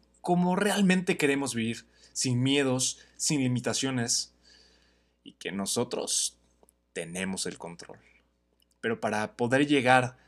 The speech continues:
a una vida sin miedos, a una vida sin limitaciones,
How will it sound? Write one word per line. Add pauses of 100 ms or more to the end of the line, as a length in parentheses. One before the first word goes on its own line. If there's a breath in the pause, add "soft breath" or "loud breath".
(680 soft breath)
a
una
vida
sin
miedos,
a
una
vida
sin
limitaciones,